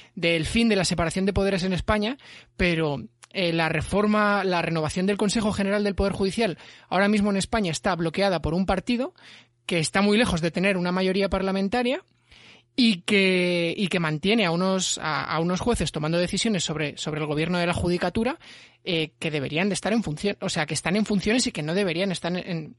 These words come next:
en su puesto. La reforma judicial de Polonia,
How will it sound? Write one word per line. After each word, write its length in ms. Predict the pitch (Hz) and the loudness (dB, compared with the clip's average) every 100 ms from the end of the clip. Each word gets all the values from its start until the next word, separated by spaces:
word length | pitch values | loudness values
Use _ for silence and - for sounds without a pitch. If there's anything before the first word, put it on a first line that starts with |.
| _ | _
en 140 | 185 | -10
su 180 | 160 156 | -8 -8
puesto. 320 | 165 170 - - - - - | -6 -6 -8 -16 -20 -20 -8
La 120 | 185 | -2
reforma 340 | 180 160 185 247 | 0 2 2 2
judicial 380 | 294 240 254 233 | 2 0 0 -2
de 80 | |
Polonia, 480 | 196 202 240 196 240 | -2 0 0 0 -4